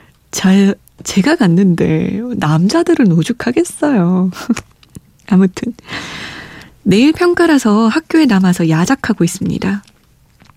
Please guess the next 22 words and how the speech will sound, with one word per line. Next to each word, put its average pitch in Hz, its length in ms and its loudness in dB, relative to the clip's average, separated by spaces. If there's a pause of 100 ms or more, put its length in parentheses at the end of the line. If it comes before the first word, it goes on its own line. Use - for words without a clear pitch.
(260)
옆자리에 190 720 0 (360)
복학생 - 680 -2
오빠가 190 680 0 (340)
소녀시대가 320 640 0
너무 202 400 2
좋대요. 190 760 0 (1200)
아, 208 300 2
다른 262 280 2
친구들도 226 920 2
열심히 180 420 2
그림 196 300 -2
그릴 196 200 2
수 - 140 -4
있게 175 220 -4
파이팅 302 420 -2
해주시고 226 580 0 (360)
소녀시대 359 600 0
노래 190 500 2
틀어주실 202 720 0
수 - 180 -4
있으면 - 460 -2 (140)
틀어주세요.라고 254 960 0